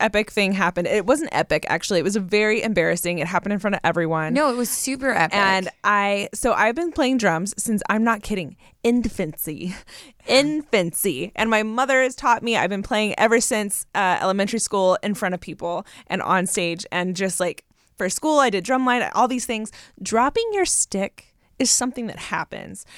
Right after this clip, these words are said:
Speaker 1: It's something that just, we all have learned that it happens. You shake it off, you grab a new stick, and you just keep going.
Speaker 2: Yeah.
Speaker 1: And, um, I've dropped many sticks in my life. It's not a big deal. Uh, but it's been a long time <laughs> since I've dropped one.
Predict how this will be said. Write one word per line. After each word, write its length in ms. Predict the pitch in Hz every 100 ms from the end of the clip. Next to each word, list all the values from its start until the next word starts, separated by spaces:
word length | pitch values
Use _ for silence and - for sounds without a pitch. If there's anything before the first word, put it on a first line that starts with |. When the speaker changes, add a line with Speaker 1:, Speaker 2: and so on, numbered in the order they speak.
| -
Speaker 1:
It's 200 | - 190
something 360 | - 233 262 247
that 200 | 220 214
just, 240 | 247 233
we 360 | 196 196 214 233
all 260 | 233 240 247
have 180 | 247
learned 360 | 180 202 220 240
that 180 | 214 -
it 80 | 180
happens. 440 | 180 220 269 277
You 80 | 214
shake 260 | 180 226 214
it 80 | 214
off, 200 | 247 233
you 80 |
grab 260 | 180 196 190
a 40 |
new 120 | 202 190
stick, 260 | - 269
and 80 | 220
you 80 | 180
just 200 | 165 -
keep 160 | 185
going. 320 | - 170 175 247
Speaker 2:
Yeah. 200 | 185 160 - _ _ _ _ _ _ - -
Speaker 1:
And, 420 | 214 196 196 190 - - - - -
um, 380 | 196 190 190 -
I've 200 | 226 233
dropped 300 | 208 262 -
many 340 | 220 233 226 214
sticks 340 | - 196 -
in 80 | 190
my 160 | 175
life. 340 | 165 156 214 277 _ _ _ _
It's 100 | -
not 180 | 302 254
a 40 |
big 200 | 202 196
deal. 380 | 160 165 202 285 - - -
Uh, 640 | 233 233 220 220 220 214 220 _ _ -
but 420 | 247 240 226 - - -
it's 160 | 247 220
been 120 | 277
a 80 | 339
long 220 | 254 233
time 580 | 214 208 185 196 339 370
<laughs> 0 |
since 280 | - 302 349
I've 200 | 311 339
dropped 340 | 320 302 -
one. 260 | 359 392